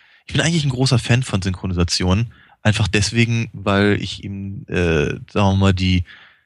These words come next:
die, die, die Kunstfertigkeit hi-, hiesiger Schauspieler da auch durchaus,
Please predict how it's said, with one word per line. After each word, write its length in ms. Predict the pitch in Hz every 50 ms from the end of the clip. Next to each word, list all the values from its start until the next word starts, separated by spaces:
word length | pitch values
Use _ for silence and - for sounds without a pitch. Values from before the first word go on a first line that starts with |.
| _ _ _ _ -
die, 340 | 95 90 87 85 82 85 80
die, 260 | - 87 87 90 87
die 140 | - 87 87
Kunstfertigkeit 1000 | - 131 143 147 - - - 107 101 104 101 90 - 104 95 92 92 - - -
hi-, 280 | - 98 95 90 90 87
hiesiger 520 | 95 110 110 107 104 101 95 92 95 85 - 90
Schauspieler 420 | - - 117 120 - - 90 90
da 120 | 85 85 82
auch 140 | 82 85 -
durchaus, 560 | - 87 87 92 87 87 - - - -